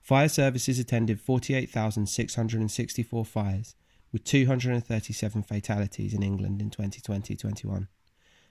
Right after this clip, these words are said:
down from a hundred and fifteen thousand one hundred and seventy-six fires and seven hundred and fifty-five deaths in nineteen eighty-one eighty-two. The trend has been one of almost uninterrupted decline, with the exception of twenty seventeen,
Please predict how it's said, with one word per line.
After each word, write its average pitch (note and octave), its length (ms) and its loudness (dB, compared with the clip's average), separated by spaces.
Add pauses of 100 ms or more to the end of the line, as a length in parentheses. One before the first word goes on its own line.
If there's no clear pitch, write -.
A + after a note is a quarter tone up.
(140)
down B2 240 6
from A#2 200 2
a G#2+ 40 2
hundred B2+ 320 4
and A#2 120 0
fifteen A#2+ 520 0
thousand G2+ 400 0
one G#2+ 160 2
hundred G#2+ 300 0
and G2+ 120 -2
seventy-six - 600 -2
fires - 420 -8 (440)
and G#2+ 100 -4
seven B2+ 320 2
hundred G2+ 260 0
and G2 140 -2
fifty-five G2+ 560 -6
deaths - 360 -8 (380)
in A2+ 100 0
nineteen G#2 360 0
eighty-one G2+ 440 0
eighty-two. G2 520 -4 (1120)
The B2 80 0
trend D3 320 4
has E3+ 120 2
been F3 200 4
one G#2+ 220 2
of G#2 100 -2
almost G#2+ 320 2 (140)
uninterrupted A2 720 0
decline, F#2+ 400 -6 (500)
with A2 100 -2
the A2+ 140 6
exception A#2+ 480 0
of A#2 80 2
twenty A2+ 320 0
seventeen, G#2+ 560 -2